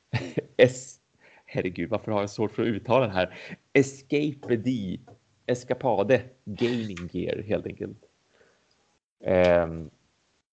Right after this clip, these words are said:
och så anger man en rabattkod som är ett The End. <laughs> Som sitter ihop, The End. Då får man tjugotvå procent rabatt på allt, förutom det som redan är rea.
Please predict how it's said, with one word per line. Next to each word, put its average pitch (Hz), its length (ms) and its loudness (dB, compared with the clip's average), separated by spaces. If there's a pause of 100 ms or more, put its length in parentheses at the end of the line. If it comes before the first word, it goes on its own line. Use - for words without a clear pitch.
(420)
och 117 160 4
så 120 580 2 (120)
anger 107 540 0
man 104 420 -2
en 104 240 -2
rabattkod 120 600 2
som 110 160 -2
är 95 160 4
ett 95 260 2
The 120 260 6
End. 92 460 0 (800)
<laughs> 165 520 -2
Som 127 140 2
sitter 110 200 4
ihop, 101 260 6 (100)
The 113 200 6
End. 85 380 0 (200)
Då 135 80 4
får 123 100 0
man 147 100 2
tjugotvå 151 300 2
procent 107 580 -2
rabatt 120 360 4
på - 240 0
allt, - 540 -2 (300)
förutom 123 300 2
det 110 100 4
som 107 140 -2
redan 87 240 4
är 85 220 -4
rea. 101 360 2